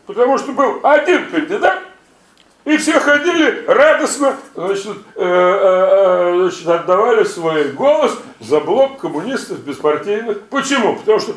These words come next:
все до этого, все решено. Эти туда, туда, от фабрики, от этой будет вот Марья Ивановна,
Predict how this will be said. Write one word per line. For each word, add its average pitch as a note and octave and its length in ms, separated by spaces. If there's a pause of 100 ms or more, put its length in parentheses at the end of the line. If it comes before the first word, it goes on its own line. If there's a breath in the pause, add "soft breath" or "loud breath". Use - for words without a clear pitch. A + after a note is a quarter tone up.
(140 loud breath)
все D#4 240
до C4+ 80
этого, E4 360
все D#4 200
решено. A3 540 (120)
Эти E4+ 360
туда, D4+ 400
туда, C#4 480
от - 120
фабрики, C4+ 460
от A#3+ 180
этой C4 260
будет G#3+ 300
вот G3+ 280
Марья A3 220
Ивановна, C#4 440